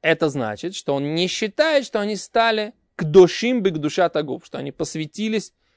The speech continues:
как бы их тела стали посвящены жертве. То есть можно их продать,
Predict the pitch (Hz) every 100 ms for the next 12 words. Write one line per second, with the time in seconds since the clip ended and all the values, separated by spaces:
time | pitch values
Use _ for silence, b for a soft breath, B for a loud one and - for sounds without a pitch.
0 | _ - 135 147 131 - - 151 - -
1 | 165 180 196 - 151 151 156 - - 156
2 | 151 139 117 - - 139 151 143 - 151
3 | 151 117 117 208